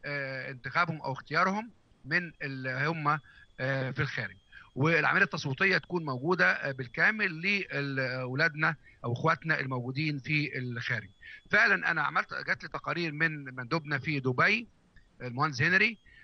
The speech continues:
آه، صارت العملية الانتخابية في الإمارات على أحلى وأحدث تكنولوجيا في العالم عن طريق التصويت الإلكتروني حقيقة،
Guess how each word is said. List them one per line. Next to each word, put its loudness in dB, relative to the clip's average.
آه، 0
صارت 4
العملية -4
الانتخابية -4
في -6
الإمارات 2
على 0
أحلى -2
وأحدث -2
تكنولوجيا -2
في -8
العالم 4
عن -6
طريق -8
التصويت -10
الإلكتروني -2
حقيقة، 2